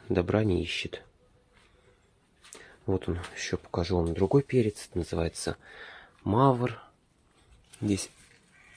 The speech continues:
всего вот, получается, три перчинки на вот этом кусту. Одну сорвали, вот две осталось.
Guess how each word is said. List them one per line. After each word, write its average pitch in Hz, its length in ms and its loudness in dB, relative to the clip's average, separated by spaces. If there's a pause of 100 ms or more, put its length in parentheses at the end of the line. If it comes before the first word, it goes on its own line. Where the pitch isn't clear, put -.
всего 110 400 0
вот, 110 300 -4 (420)
получается, - 460 -4
три 85 340 0 (480)
перчинки - 540 2
на 95 100 2
вот 90 140 0
этом 101 180 0
кусту. - 480 -4 (1500)
Одну 85 260 2
сорвали, 98 420 -2
вот 82 120 -6
две 92 160 0
осталось. 87 520 -4